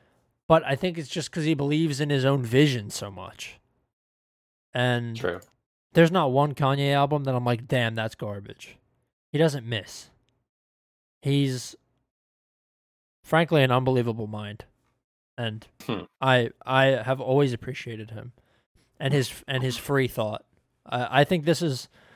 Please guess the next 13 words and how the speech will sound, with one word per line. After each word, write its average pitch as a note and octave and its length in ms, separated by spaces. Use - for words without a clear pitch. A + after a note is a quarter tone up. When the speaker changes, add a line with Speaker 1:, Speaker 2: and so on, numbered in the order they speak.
Speaker 1:
interesting F3+ 580
and B2+ 280
strange C#3+ 600
to C#3+ 100
a C#3 40
degree, C3+ 400
but B2+ 420
I B2+ 100
bet C#3 180
you C3 100
it B2 60
fucking B2 280
works A2+ 440